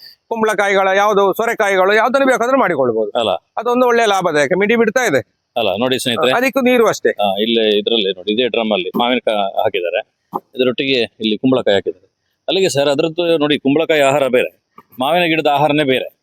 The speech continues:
Speaker 1: ಹೌದು.
Speaker 2: ಅದ್ರಿಂದಾಗಿ ಅದು ಹಂಚಿಕೊಂಡು
Speaker 1: ಹಂಚಿಕೊಂಡು
Speaker 2: ಮಾಡಿದ್ರೆ
Speaker 1: ತಿಂತಾರೆ,
Speaker 2: ಹಾಗೆ
Speaker 1: ಸಮಸ್ಯೆ ಬರುದಿಲ್ಲ.
Speaker 2: ಸಮಸ್ಯೆ
Speaker 1: ನೀರು
Speaker 2: ಆಗುದಿಲ್ಲ.
Speaker 1: ನಿಮಗೆ ಉಳಿತಾಯ ಅಂದ್ರೆ ನೀರು.
Speaker 2: ಅಲ್ಲ.
Speaker 1: ಡ್ರಮ್ಮಲ್ಲಿ ಮಾಡಿದಾಗ ಇದಕ್ಕೂ ಹಾಗೆ ಒಂದು ಲೀಟರ್ ನೀರಿನ ಹೆಚ್ಚು ಬೇಡ
Speaker 2: ಓ, ಹೋ, ಹೋ.
Speaker 1: ಮ್ಯಾಕ್ಸಿಮಮ್.
Speaker 2: ಅಲ್ಲ.
Speaker 1: ಆ, ಎರಡು ದಿವಸಕ್ಕೆ ಒಂದು ಲೀಟರ್ ನೀರು ಹಾಕಿದ್ರೆ ಧಾರಾಳ ಸಾಕು.
Speaker 2: ಹಾ, ಹಾ, ಹಾ, ಹಾ. ಹೊರಗೆ ಹೋಗುದೇ ಇಲ್ಲ.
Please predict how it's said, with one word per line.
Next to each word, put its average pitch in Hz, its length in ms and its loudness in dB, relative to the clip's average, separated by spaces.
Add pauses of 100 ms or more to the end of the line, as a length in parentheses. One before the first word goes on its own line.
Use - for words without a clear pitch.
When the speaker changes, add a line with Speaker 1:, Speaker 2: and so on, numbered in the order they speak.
(120)
Speaker 1:
ಹೌದು. 101 280 -6
Speaker 2:
ಅದ್ರಿಂದಾಗಿ 185 360 0
ಅದು 175 120 0
ಹಂಚಿಕೊಂಡು 165 680 0
Speaker 1:
ಹಂಚಿಕೊಂಡು 220 460 0
Speaker 2:
ಮಾಡಿದ್ರೆ - 200 0
Speaker 1:
ತಿಂತಾರೆ, 147 200 0
Speaker 2:
ಹಾಗೆ 220 80 0
Speaker 1:
ಸಮಸ್ಯೆ 240 360 -2
ಬರುದಿಲ್ಲ. 139 440 0
Speaker 2:
ಸಮಸ್ಯೆ 175 280 0
Speaker 1:
ನೀರು 320 120 0
Speaker 2:
ಆಗುದಿಲ್ಲ. 277 220 2
Speaker 1:
ನಿಮಗೆ 208 120 4
ಉಳಿತಾಯ 214 480 2
ಅಂದ್ರೆ 226 200 2
ನೀರು. 185 240 0 (120)
Speaker 2:
ಅಲ್ಲ. 120 140 0
Speaker 1:
ಡ್ರಮ್ಮಲ್ಲಿ 220 440 0
ಮಾಡಿದಾಗ 196 380 0
ಇದಕ್ಕೂ 226 260 0
ಹಾಗೆ 240 140 4
ಒಂದು 240 260 2
ಲೀಟರ್ 226 240 2
ನೀರಿನ 208 260 2
ಹೆಚ್ಚು 208 200 -2
ಬೇಡ 175 220 0 (160)
Speaker 2:
ಓ, 120 40 -2
ಹೋ, 123 100 -2
ಹೋ. 113 180 2
Speaker 1:
ಮ್ಯಾಕ್ಸಿಮಮ್. 165 580 0 (260)
Speaker 2:
ಅಲ್ಲ. 123 120 -2
Speaker 1:
ಆ, 95 300 -6
ಎರಡು 214 240 0
ದಿವಸಕ್ಕೆ 208 400 0
ಒಂದು 226 160 0
ಲೀಟರ್ 202 180 0
ನೀರು 196 160 2
ಹಾಕಿದ್ರೆ 196 240 -4
ಧಾರಾಳ 175 280 0
ಸಾಕು. - 340 -8 (100)
Speaker 2:
ಹಾ, 113 60 -2
ಹಾ, 101 220 0
ಹಾ, 92 300 0
ಹಾ. 82 140 -4
ಹೊರಗೆ 147 240 -2
ಹೋಗುದೇ 156 320 2
ಇಲ್ಲ. 101 140 -2